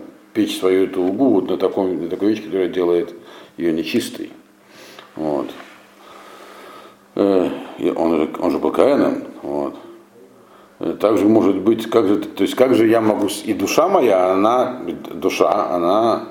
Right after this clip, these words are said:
как бы, э, не-, нечистота, она делает что-то с душой человека. Говорит: "Моя душа не была затронута этим, и что же мне теперь для того, чтобы показать это всем, всем сделать себя нечистым, другими словами, понизить свой уровень духовный?" Вот.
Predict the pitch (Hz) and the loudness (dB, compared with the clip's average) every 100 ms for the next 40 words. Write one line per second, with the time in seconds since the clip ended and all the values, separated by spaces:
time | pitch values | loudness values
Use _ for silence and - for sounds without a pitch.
0 | - 87 87 87 87 85 - - - - | -8 -6 -2 2 2 0 -6 -20 -20 -20
1 | - _ - 80 76 - 92 87 95 101 | -20 _ -8 -6 -6 -2 -2 -2 -2 0
2 | 113 107 101 - - 90 - 85 92 101 | 0 2 0 2 2 2 0 0 2 2
3 | 107 - 104 101 123 123 - 78 64 - | 2 2 0 2 2 2 2 -2 -2 -4
4 | 69 64 76 107 110 110 120 117 127 131 | -8 -4 0 2 2 2 2 4 4 4
5 | 143 151 131 92 85 - 76 73 69 101 | 2 2 2 2 0 0 -6 -8 -6 -4
6 | 90 85 85 98 104 - - - - - | -2 -6 -6 -2 0 0 -6 -18 -20 -20
7 | - - - - 101 82 90 104 113 104 | -20 -8 -2 0 0 0 -2 0 2 2
8 | 107 92 90 - 107 95 - - - - | 2 0 -4 -2 0 0 -2 -10 -20 -20
9 | - - 113 95 87 - - 87 87 113 | -16 -2 0 0 -4 -10 -12 -12 0 2
10 | 104 98 - 104 101 101 110 110 95 98 | 2 0 -4 0 0 0 -4 -4 -2 0
11 | 117 110 110 101 - 110 120 113 98 - | 0 2 0 0 0 0 2 0 -2 0
12 | 107 170 196 110 87 82 82 82 76 71 | 4 4 4 2 0 -4 -6 -6 -6 -10
13 | 58 65 69 | -10 -6 -6